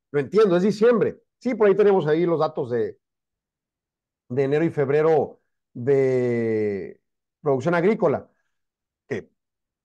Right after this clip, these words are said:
pues, no es el, el fuerte del pib en México, ¿no? Pero, este, los datos, empleo, producción, digo, nomás precios son los malos. Todo lo demás ha resultado bien.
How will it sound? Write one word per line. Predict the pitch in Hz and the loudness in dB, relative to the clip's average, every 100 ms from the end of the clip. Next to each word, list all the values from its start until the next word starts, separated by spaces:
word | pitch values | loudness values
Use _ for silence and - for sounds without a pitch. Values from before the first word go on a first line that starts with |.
| _ | _
pues, | 104 | -10
no | 113 139 | -2 -2
es | 120 | 0
el, | 131 113 - | -4 -6 -6
el | 127 117 | -4 -2
fuerte | 123 143 - | 0 0 0
del | 123 110 | -2 -2
pib | 147 139 113 _ | -4 -4 -6 _
en | 123 | -2
México, | 170 190 - 107 | -2 -2 -6 -8
¿no? | 101 165 - _ _ _ _ _ _ _ _ _ _ _ - | -6 -8 -10 _ _ _ _ _ _ _ _ _ _ _ 0
Pero, | 233 196 233 233 | 4 4 2 0
este, | 165 147 - - 151 135 110 - _ _ _ _ _ - | -4 -4 -6 -2 0 0 -2 -8 _ _ _ _ _ -10
los | 127 | -2
datos, | 131 185 160 107 - | 0 0 -2 -6 -8
empleo, | 123 120 143 190 160 127 87 _ _ | -8 -4 0 0 0 -2 -4 _ _
producción, | 135 139 120 - 170 190 175 123 - _ _ _ _ _ _ | -6 -6 -6 -2 0 2 0 -8 -20 _ _ _ _ _ _
digo, | - 165 | -4 -2
nomás | 143 180 254 | 0 0 -2
precios | - 277 247 | 0 0 0
son | 208 233 | 0 0
los | 208 | 0
malos. | 226 294 151 - _ _ _ _ _ | -2 -2 -8 -10 _ _ _ _ _
Todo | - 269 | 0 2
lo | 247 | 4
demás | 202 240 226 | 2 2 2
ha | |
resultado | 220 196 208 190 | 0 0 0 2
bien. | 151 123 90 | 2 -2 -4